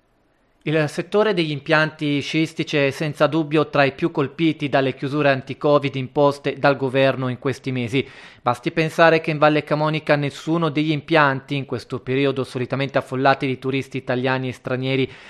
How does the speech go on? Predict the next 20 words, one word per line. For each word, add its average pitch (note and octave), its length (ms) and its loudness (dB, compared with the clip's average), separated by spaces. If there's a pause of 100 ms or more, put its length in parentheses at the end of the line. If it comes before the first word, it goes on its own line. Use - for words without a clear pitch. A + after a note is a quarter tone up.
ha C#3 100 0
mai D3+ 160 4
aperto C#3+ 480 4
da B2+ 140 0
quando C3+ 380 0
è C3 40 2
iniziata B2+ 560 0
la B2 120 0
stagione, B2+ 600 0 (240)
che C#3+ 100 -2
il C3 60 -2
destino F3 340 0
beffardo E3+ 420 2
ha C#3 40 4
voluto D3+ 320 -2
fosse D3+ 320 -6
particolarmente C#3 920 -2
ricca C3+ 320 -4
di B2+ 120 -4
nevicate. A#2 640 -6